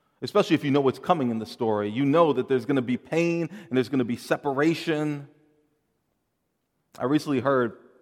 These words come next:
Pastor Charlie Dates say, quote, "Any parent knows that to have children is to live with the perpetual risk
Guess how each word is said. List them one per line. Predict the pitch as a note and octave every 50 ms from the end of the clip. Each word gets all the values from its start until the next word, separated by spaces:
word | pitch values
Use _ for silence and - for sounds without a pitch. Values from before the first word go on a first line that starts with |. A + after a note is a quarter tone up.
| _ _ _ _ _ _ _ _ _ _ -
Pastor | - A#2 B2 - - B2+ A#2+
Charlie | - - - C3 C3+ C3 C3 A#2+
Dates | G2+ A#2+ B2+ C3 A#2+ G#2+ - - - - - _ _ _ _ _ _ _
say, | _ - B2 A#2+ A2+ A2 G#2 G#2 - - - _ _ _ _ _
quote, | _ - C#3 B2 A2+ - - - - _ _ _ _ _ _ _ -
"Any | D#3 F3+ G#3 G3+
parent | - - - D#3+ C3+ B2+ A#2+ A2+ A2 -
knows | A#2+ C3 C#3+ C3 A#2+ G#2+ G#2 G#2 F#2+ G2
that | A2+ A2+ - -
to | A#2+
have | - - C3+ D3 C#3
children | - - F#3 F3 F3 E3 F3 F#3 F#3+ A3 A3 G3 - _ _ _ _ _ _ _
is | - A2+ - -
to | - C3
live | A#2+ B2 D3 D3+ C3 A#2 G#2+ G2+ F#2+ F#2 - - - _ _ _ _ _
with | - A2 -
the | - -
perpetual | - - G#2+ - - - C#3+ - - - D3 C#3 C#3 C3
risk | A2 G#2+ G#2 G#2 - - -